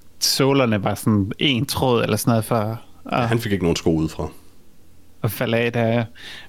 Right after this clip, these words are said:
Speaker 1: Men ja, de snakkede om, at de havde forberedt sådan, "Okay, hvor meget skal vi bruge?" og sådan noget, men det havde de så tydeligvis ikke. <laughs> Altså.
Speaker 2: Altså, jeg synes et eller andet sted også, det er sådan lidt,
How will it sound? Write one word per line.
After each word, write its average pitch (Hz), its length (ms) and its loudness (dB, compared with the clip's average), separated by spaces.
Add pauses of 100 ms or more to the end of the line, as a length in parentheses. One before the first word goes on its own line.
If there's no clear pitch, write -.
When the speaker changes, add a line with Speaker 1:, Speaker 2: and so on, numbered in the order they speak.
Speaker 1:
Men 123 320 2 (220)
ja, 120 240 0
de - 60 -8
snakkede 160 360 2
om, 131 100 4
at 110 100 0
de 120 60 2
havde 107 120 2
forberedt 139 540 0
sådan, 110 220 0
"Okay, 123 240 2
hvor 113 120 0
meget 120 280 2
skal 113 220 -4
vi 107 100 -2
bruge?" 135 400 0
og 117 80 0
sådan - 120 -6
noget, 117 120 0
men 110 80 -2
det 117 100 2
havde 135 120 2
de 123 120 -2
så 123 120 0 (360)
tydeligvis 131 480 0
ikke. 135 200 -2 (260)
<laughs> - 260 -16
Altså. - 200 -4 (840)
Speaker 2:
Altså, - 160 -2
jeg 82 60 0
synes 107 200 0
et - 60 2
eller 131 120 6
andet 92 120 2
sted 90 140 0
også, 87 100 0
det - 60 -4
er 85 40 -4
sådan 90 140 -2
lidt, 82 100 -4